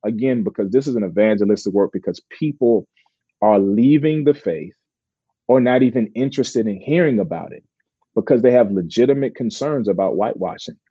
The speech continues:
We need to address those concerns and then present the gospel. But we need to deconstruct some of the things that are barriers. And these are unnecessary barriers because we keep presenting that Christianity in a monolithic way. And so I hope that answers your question, um,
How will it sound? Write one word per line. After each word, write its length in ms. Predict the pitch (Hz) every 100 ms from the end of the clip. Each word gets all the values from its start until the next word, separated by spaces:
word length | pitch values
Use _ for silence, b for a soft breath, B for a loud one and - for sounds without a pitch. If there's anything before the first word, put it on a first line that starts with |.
| _ _
We 160 | 117 139
need 180 | 143
to 160 | - 110
address 380 | 82 92 120 -
those 240 | 143 143
concerns 720 | - 135 - 101 87 85 - _ _ _ _
and 180 | 110 104
then 160 | 113
present 400 | 104 98 95 113
the 80 | 113
gospel. 560 | 92 92 95 - - - _ _ _
But 80 | 107
we 120 | 107
need 180 | 127 127
to 80 | 113
deconstruct 720 | 98 120 131 127 - 156 -
some 160 | - 113
of 60 |
the 60 | 95
things 200 | 107 107
that 120 | 101
are 120 | 95 82
barriers. 680 | 101 95 120 165 135 90 107
And 100 | 101
these 200 | 208 185
are 100 | 131
unnecessary 580 | 143 139 123 113 117 98
barriers 500 | 101 120 139 104 90
because 260 | 95 104
we 100 | 98
keep 280 | 104 - - _
presenting 340 | 104 107 101
that 140 | 95 90
Christianity 460 | 101 - 95 92
in 100 | 87
a 60 | 80 -
monolithic 480 | 95 90 87 - 85
way. 200 | 87 - _ b b _
And 60 | 120
so 80 |
I 20 | 147
hope 120 | 143
that 120 | 147
answers 200 | 135 120
your 80 | 113
question, 460 | 120 113 - 98 92
um, 260 | 95 85